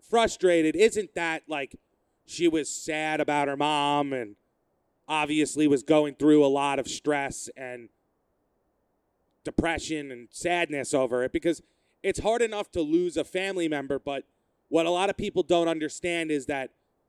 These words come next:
when you do lose a family member, I mean, I, I, I guess I should say a lot of young people,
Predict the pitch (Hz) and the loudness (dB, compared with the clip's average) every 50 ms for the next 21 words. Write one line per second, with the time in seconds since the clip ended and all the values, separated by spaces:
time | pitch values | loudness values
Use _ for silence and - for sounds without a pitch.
0 | _ _ _ _ _ _ - 117 123 170 180 190 196 190 180 165 _ - 160 196 | _ _ _ _ _ _ -12 -6 -4 -4 -4 -4 -6 -8 -12 -14 _ -10 -10 -8
1 | 202 202 196 185 165 147 151 160 170 170 175 160 - 160 - - 165 156 151 147 | -6 -6 -6 -6 -6 0 8 12 12 12 12 10 4 2 0 0 -2 -2 -2 -2
2 | 151 147 143 143 139 139 139 127 135 135 131 - 160 170 170 160 147 127 - _ | -4 -4 -4 -4 -4 -4 0 2 2 2 2 0 -2 -4 -4 -4 -6 -8 -14 _
3 | _ _ _ _ _ _ _ _ _ _ _ _ _ _ _ _ _ _ - 170 | _ _ _ _ _ _ _ _ _ _ _ _ _ _ _ _ _ _ -6 -4
4 | 180 185 - - 160 180 - - 165 175 196 190 - 185 175 - 143 135 160 160 | -4 -4 -6 -6 -8 -8 -8 -8 -8 -6 -6 -6 -4 -6 -8 -8 -8 -6 -4 -2
5 | 151 151 160 160 151 143 135 127 151 151 151 160 160 147 - - - 110 101 - | -2 -2 -2 -2 -4 -6 -6 -2 0 2 2 2 0 -4 -10 -10 -10 -10 -10 -12
6 | - 98 98 104 | -14 -16 -16 -16